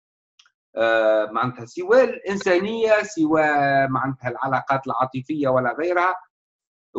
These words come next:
كل واحد عنده الشوا متاعه، كل واحد عنده خياره، ما نجموش كل واحد مثلا عنده الحاجة اللي يحبها. خليني نسألك سؤال آخر في نفس هذا الموضوع. ما تحسش روحك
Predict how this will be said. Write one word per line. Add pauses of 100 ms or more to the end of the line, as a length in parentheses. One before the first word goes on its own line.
كل
واحد
عنده
الشوا
متاعه،
كل
واحد
عنده
خياره،
ما
نجموش (160)
كل
واحد
مثلا (180)
عنده (340)
الحاجة
اللي
يحبها. (460)
خليني
نسألك
سؤال
آخر
في
نفس
هذا
الموضوع. (1040)
ما
تحسش
روحك